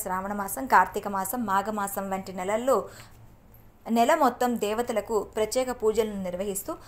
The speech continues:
మాంసాహారం ముట్టరు. ఈ విధంగా తినకపోవడానికి గల కారణం మన హిందువులు సంస్కృతి సాంప్రదాయాలకు ఎంతో ప్రాధాన్యత ఇస్తారని చెప్పవచ్చు. ఈ క్రమంలోనే కొందరు శివ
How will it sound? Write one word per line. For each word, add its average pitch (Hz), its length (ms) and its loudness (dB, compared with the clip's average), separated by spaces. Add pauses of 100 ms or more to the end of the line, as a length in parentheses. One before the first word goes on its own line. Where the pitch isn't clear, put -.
(240)
మాంసాహారం 254 720 4
ముట్టరు. 180 340 -8 (380)
ఈ 320 40 4 (100)
విధంగా 302 320 2 (100)
తినకపోవడానికి 214 800 0
గల 190 100 -2 (120)
కారణం 190 300 -4 (120)
మన 214 120 4 (100)
హిందువులు 247 480 -2
సంస్కృతి 214 460 -4 (100)
సాంప్రదాయాలకు 190 640 -2 (160)
ఎంతో 202 240 -8 (140)
ప్రాధాన్యత 202 540 0 (140)
ఇస్తారని 202 440 -8
చెప్పవచ్చు. 185 480 -8 (460)
ఈ 302 120 0
క్రమంలోనే 262 560 0
కొందరు 208 340 -4
శివ 247 200 2